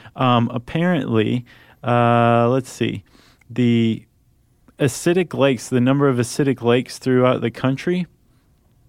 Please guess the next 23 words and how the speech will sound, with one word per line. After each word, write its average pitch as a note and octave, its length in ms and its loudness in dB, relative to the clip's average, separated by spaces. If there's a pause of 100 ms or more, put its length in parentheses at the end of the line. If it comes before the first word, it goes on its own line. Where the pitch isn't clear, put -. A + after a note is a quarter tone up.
(280)
have A#2+ 220 0
reduced B2 400 -2
dramatically. A#2 840 -2 (400)
Um, A#2+ 500 2 (480)
there B2+ 280 4
are A#2+ 160 2
seventy D#3 460 0
percent C#3+ 420 -4
fewer D3 500 0
acidic B2+ 420 -2
lakes B2 300 0
and A#2+ 100 -4
streams B2+ 500 -4
in A2 180 -4
Wisconsin B2 600 -4
and A#2+ 120 0
Michigan A2+ 420 -4
than A2+ 140 -4
there A2+ 120 -2
were A2+ 180 0
in A2+ 80 0
nineteen A2 360 -2
eighty-four. A#2+ 600 0